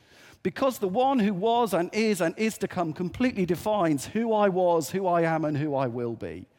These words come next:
Everything is bound up with this one who binds us to himself in the Spirit.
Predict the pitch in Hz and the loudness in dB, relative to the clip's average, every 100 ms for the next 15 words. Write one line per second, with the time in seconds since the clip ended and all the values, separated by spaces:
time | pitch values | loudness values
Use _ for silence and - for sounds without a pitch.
0 | _ _ _ _ _ _ _ 196 190 190 | _ _ _ _ _ _ _ -6 -6 -6
1 | 190 180 147 131 - 160 156 151 147 - | -4 -4 -6 -8 -4 -4 -2 -2 -4 -6
2 | - - - _ 135 170 160 147 - 117 | -18 -20 -20 _ -6 -4 -4 -8 -16 -6
3 | 156 147 - 120 123 110 107 107 147 156 | -6 -6 -10 -6 -4 -4 -4 -6 -6 -6
4 | 131 165 175 165 139 - - 131 127 - | -4 0 0 0 -2 -4 -4 -4 -4 -4
5 | 110 90 90 - _ - 151 139 - - | -4 -6 -10 -20 _ -2 0 0 -4 -8
6 | 113 98 87 - | -6 -6 -8 -14